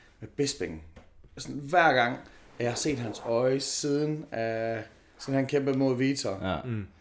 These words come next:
Speaker 1: Hvor det bare sådan, "Åh, man, det er bare for nasty." Jamen, så bagefter nu finder ud af, at han faktisk har kæmpet med et glas
Speaker 3: Glasøje,
Speaker 1: og
Speaker 3: ja.
Speaker 1: sådan,
Speaker 2: Mm.
Speaker 1: okay.
Speaker 3: Ej, det er for hjernen,
Speaker 2: Han er
Speaker 3: det.
Speaker 2: benhård, ham
Speaker 1: Det er,
Speaker 2: der.
Speaker 1: jamen.
Speaker 3: Og så også bare hans, det er jo begge hans øjne, der er fucket nu.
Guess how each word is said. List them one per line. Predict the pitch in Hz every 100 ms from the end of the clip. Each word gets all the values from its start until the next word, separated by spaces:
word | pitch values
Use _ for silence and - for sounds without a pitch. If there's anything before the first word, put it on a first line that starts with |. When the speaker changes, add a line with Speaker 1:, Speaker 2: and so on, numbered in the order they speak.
| _ _ _ _
Speaker 1:
Hvor | -
det | 87
bare | -
sådan, | - 104 95 - 98
"Åh, | 117 113 117 110
man, | 107 101
det | 120
er | 110
bare | 104 113
for | - 123
nasty." | 117 120 127 135 135
Jamen, | 131 120
så | - 123 - - - 139
bagefter | 160 143 139 131
nu | 139
finder | 135 131 123
ud | 127 127
af, | 120 -
at | 101
han | 104
faktisk | 110 107 107 -
har | 95 - _ -
kæmpet | - 107 113
med | 107 92
et | - _ _ - _
glas | - 120 113
Speaker 3:
Glasøje, | 127 113 101 104 101
Speaker 1:
og |
Speaker 3:
ja. | 101
Speaker 1:
sådan, | 101 98
Speaker 2:
Mm. | 95 87 -
Speaker 1:
okay. | - -
Speaker 3:
Ej, | 104
det | 101
er | 101
for | 110
hjernen, | 104 107 107 104
Speaker 2:
Han | 104
er |
Speaker 3:
det. | 104
Speaker 2:
benhård, | 110 107 104 104 98
ham | 95
Speaker 1:
Det | 104
er, | 101
Speaker 2:
der. | 85 -
Speaker 1:
jamen. | 110 113
Speaker 3:
Og |
så | 139
også | 143 143
bare | 165
hans, | 156 143
det | - 139
er |
jo | 127 123
begge | 127 160
hans | 180 127
øjne, | 123 117 127
der | 123
er | 110
fucket | - 110 120
nu. | 120